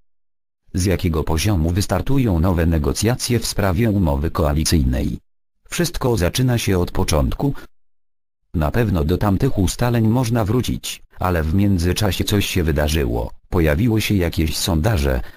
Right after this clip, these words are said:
które pokazały, kto jaki ma potencjał. Warto, żeby nasi mniejsi koalicjanci też brali to pod uwagę. Jaka jest przyszłość tej koalicji?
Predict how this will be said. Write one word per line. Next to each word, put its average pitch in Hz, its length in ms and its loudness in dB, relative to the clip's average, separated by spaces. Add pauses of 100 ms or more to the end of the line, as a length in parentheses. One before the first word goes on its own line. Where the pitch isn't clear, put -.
które 85 300 0
pokazały, 78 640 -2 (240)
kto 123 200 -2
jaki 92 300 0
ma 85 120 2
potencjał. 76 760 -2 (480)
Warto, 82 480 -2 (200)
żeby 98 320 0
nasi 117 380 2
mniejsi 95 420 2
koalicjanci 85 760 0
też 73 240 -2
brali 107 380 0
to 120 120 0
pod - 180 -2
uwagę. 76 500 0 (960)
Jaka 110 300 0
jest 82 300 0
przyszłość - 600 -2
tej 87 200 2
koalicji? 80 640 0